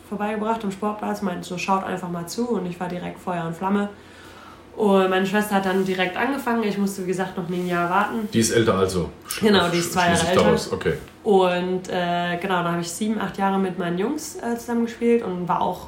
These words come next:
Speaker 1: super Erfahrung und würde ich auch jedem empfehlen, ähm, weil, ja, es einfach anders ist bei den Jungs, einfach von der Umgehensweise, aber auch vom, vom Spiel her ist es schneller. Aber dann, äh, ja, hat mir einfach der ne-, nächste Reiz gefehlt. Wir haben mit den Jungs immer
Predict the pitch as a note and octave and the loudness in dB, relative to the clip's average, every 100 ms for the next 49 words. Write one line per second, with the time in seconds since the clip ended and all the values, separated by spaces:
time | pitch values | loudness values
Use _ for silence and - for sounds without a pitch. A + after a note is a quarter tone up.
0 | - - A3 G#3 F3+ G3 G3+ G3+ G#3 F3+ | -14 -4 0 2 0 2 2 2 0 0
1 | F3 F3 F#3 F3+ - F#3+ F#3 F3+ G3 G3 | -2 -4 -4 -6 -4 -4 -2 -4 -4 -2
2 | G3+ - - - - - - F3+ F3 E3+ | -4 -6 -18 -20 -20 -10 -2 0 0 -2
3 | E3+ D#3+ - E3 D#3+ D#3+ - - D3+ E3 | -4 -4 0 2 2 2 0 -2 -4 -4
4 | - F3 E3+ E3+ F3 E3+ - E3+ E3+ E3 | -8 -8 -6 -6 -6 -6 -8 -8 -6 -4
5 | E3 E3 F3 - E3 E3 - E3+ G#3 A3+ | -2 -4 -6 -8 -10 -10 -8 -2 2 4
6 | G3+ G3+ G3 F#3 F3+ E3 E3 E3 - E3 | 4 2 2 0 2 -2 -2 -4 -4 -4
7 | E3 - E3+ E3 - A3 A3 G#3+ G3+ G#3 | -6 -6 -6 -4 0 0 2 2 0 -2
8 | G3 F#3+ - G3 F#3+ F#3+ F#3+ - - - | -6 -8 -6 -4 -2 -2 -4 -10 -20 -20
9 | - - - F3 E3+ D#3+ E3 E3 E3+ E3+ | -20 -14 -2 0 0 -2 0 0 0 -2
10 | E3 D#3+ D#3 D#3+ D#3+ - E3 E3 E3 - | -2 -2 -2 -4 -6 -4 -2 -2 -4 -8
11 | G3+ F3 E3+ E3 D#3+ F3 E3+ E3+ F#3+ F#3 | -6 -4 -4 -4 -6 -6 -4 -4 0 0
12 | F#3+ E3+ E3+ G3 G#3+ G3+ G#3 F#3+ F3+ E3+ | 0 -2 0 0 -4 0 0 0 -2 -4
13 | - F3 F#3 F#3+ F3+ E3 D#3+ | -4 -2 -2 -4 -4 -4 -4